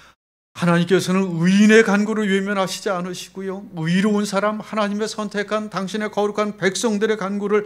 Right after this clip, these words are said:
결코 외면하지 않으십니다. 오늘 아브라함의 간구하는 내용을 보면 마치 부모와 자식 간의 대화와 같습니다. "아버지, 그러면 됩니까? 그 의인 오십 명 중에 내가 아는 사람이 있을 수도 있는데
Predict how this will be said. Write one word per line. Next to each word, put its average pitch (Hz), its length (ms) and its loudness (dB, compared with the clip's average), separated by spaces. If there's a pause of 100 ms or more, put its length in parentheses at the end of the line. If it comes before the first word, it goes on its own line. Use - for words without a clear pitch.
(260)
결코 220 800 -2
외면하지 202 640 -6
않으십니다. 131 760 -10 (1500)
오늘 180 260 4
아브라함의 170 560 2
간구하는 170 580 -2
내용을 160 340 -4
보면 165 300 -6
마치 151 380 -6 (340)
부모와 147 540 -2
자식 147 320 -12
간의 135 240 -8
대화와 127 440 -14
같습니다. 120 560 -18
"아버지, 143 920 -6 (340)
그러면 240 380 2
됩니까? 143 1080 -2 (1120)
그 - 140 -2
의인 220 500 2
오십 202 440 0
명 214 140 0
중에 202 200 -4
내가 185 320 0
아는 170 160 -2
사람이 165 400 -4
있을 160 240 -6
수도 - 220 -10
있는데 139 600 -6